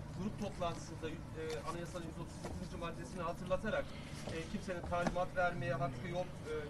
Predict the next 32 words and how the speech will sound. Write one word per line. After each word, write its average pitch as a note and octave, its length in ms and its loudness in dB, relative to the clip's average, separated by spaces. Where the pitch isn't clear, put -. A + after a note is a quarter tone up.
herkesi F3+ 460 2
bağlar, D3+ 340 4
beni B2+ 180 -4
bağladığı E3 520 2
gibi." - 120 -8
dedi G#3+ 100 0
ama A3+ 280 4
bir A3 60 0
yandan G3 400 6
da, A3+ 100 4
e, F#3 180 10
işte, G3+ 180 0
e, E3+ 40 0
"Size G3 200 2
birileri G#3 400 4
talimat G#3 420 4
verme G3+ 340 6
hakkı G3+ 360 0
yok." G#3+ 240 4
derken G#3+ 400 6
eze F#3 180 4
eze G#3 240 4
kullananlara G3+ 540 4
karşı G#3 320 4
da G3+ 40 2
gereği F3+ 360 2
yapılsın G3 400 2
dedi E3+ 240 -2
yüz C3+ 100 -4
otuz - 220 -4
sekizinci - 440 -4
maddeyi. A#2 360 -2